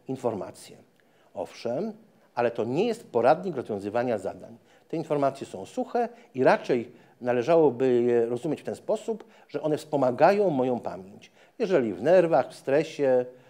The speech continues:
yy, który jest oczywiście naturalną rzeczą w trakcie tak ważnego egzaminu, jakim jest egzamin maturalny, zapomnę jakiegoś wzoru. Ale ja wiem, że on jest, wiem, że on jest zapisany w tym zestawie wzorów, przecież nie wszystkie wzory tam są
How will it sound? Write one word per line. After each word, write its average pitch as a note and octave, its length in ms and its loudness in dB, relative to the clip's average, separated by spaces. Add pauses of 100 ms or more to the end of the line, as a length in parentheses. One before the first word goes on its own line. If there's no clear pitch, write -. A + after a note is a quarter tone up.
(160)
yy, G#2 80 -8 (1500)
który D3+ 180 0
jest C3 120 -2
oczywiście C#3+ 400 -6
naturalną D#3 480 0
rzeczą B2 200 -4
w - 40 -16
trakcie A#2+ 340 -6 (240)
tak A2 100 -4
ważnego A#2+ 360 2
egzaminu, G#2 320 -2
jakim G2+ 260 -6
jest F#2+ 100 -8
egzamin G#2 280 -6
maturalny, G2+ 540 -6 (280)
zapomnę D#3 600 2
jakiegoś - 360 -10
wzoru. - 320 -18 (380)
Ale A#2 160 0
ja B2+ 140 4
wiem, B2 240 0
że - 200 -14
on G2+ 200 -6
jest, - 420 -10 (380)
wiem, D3+ 240 2
że C#3+ 160 0
on C#3+ 120 0
jest B2 140 -2
zapisany G#2+ 520 -4
w - 60 -20
tym B2 360 -6
zestawie B2+ 360 -4
wzorów, C3+ 500 -4 (180)
przecież A#2 220 -8
nie A2+ 80 -6
wszystkie - 300 -14
wzory G#2 200 -6
tam A2 140 -8
są B2 220 -10